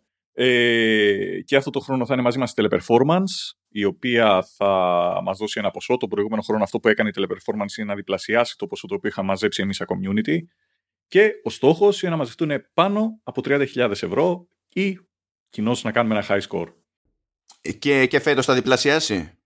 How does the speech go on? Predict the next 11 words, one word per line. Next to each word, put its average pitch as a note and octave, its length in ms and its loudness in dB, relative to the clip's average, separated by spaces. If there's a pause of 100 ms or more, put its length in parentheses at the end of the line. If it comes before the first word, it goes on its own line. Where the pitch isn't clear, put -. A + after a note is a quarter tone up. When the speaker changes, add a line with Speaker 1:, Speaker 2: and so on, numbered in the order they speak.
(1080)
Speaker 1:
Ε, G#2+ 800 2
δεν A2 280 -6 (600)
ξέρω. B2 560 0 (120)
<laughs> E3 260 2
Βασικά A#2+ 240 0
ξέρω. G#2 500 0
Απλά C3 220 4
το B2+ 100 2
θέμα C3 260 2
είναι C3 160 2
ότι, A2 760 0